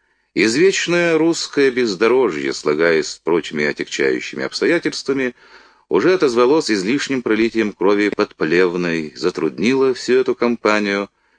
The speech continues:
начавшуюся столь преждевременно и неудачно.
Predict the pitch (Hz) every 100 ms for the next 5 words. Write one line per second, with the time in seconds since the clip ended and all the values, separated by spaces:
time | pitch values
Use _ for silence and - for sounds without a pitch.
0 | _ 76 - 90 110 - 101 - 90 -
1 | 95 90 - - 80 62 62 - - 139
2 | 139 135 135 - - 123 95 110 104 80
3 | 65 - - - -